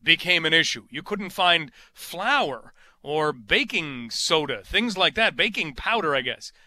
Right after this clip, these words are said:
They're two different things, right? I don't put baking soda in my cake. That's right. I don't put baking soda in my cake. Baking flour, right? So that became an issue. What exactly could we see next in terms of supply chains? Because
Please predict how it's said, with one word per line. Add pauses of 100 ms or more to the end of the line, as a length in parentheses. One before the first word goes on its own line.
(140)
They're
two
different
things,
right?
I
don't
put
baking
soda
in
my
cake. (420)
That's
right.
I
don't
put (280)
baking
soda
in
my
cake.
Baking
flour, (300)
right? (500)
So (280)
that
became
an
issue. (420)
What
exactly
could
we
see
next
in
terms
of
supply
chains?
Because